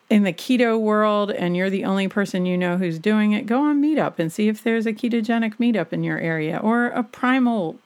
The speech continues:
group, or a paleo group, or a vegan group, or, you know, some people who like kayaking, or people who like hiking, or people with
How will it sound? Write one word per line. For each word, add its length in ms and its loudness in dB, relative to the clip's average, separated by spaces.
group, 480 -2
or 280 0
a 120 -4
paleo 560 0
group, 300 -4
or 220 0
a 120 -4
vegan 500 0
group, 400 -6
or, 380 -2
you 160 0
know, 340 0
some 220 -6
people 280 2
who 140 2
like 260 -2
kayaking, 560 -2
or 100 -4
people 320 -2
who 120 0
like 240 -2
hiking, 600 -4
or 140 -6
people 340 0
with 220 -2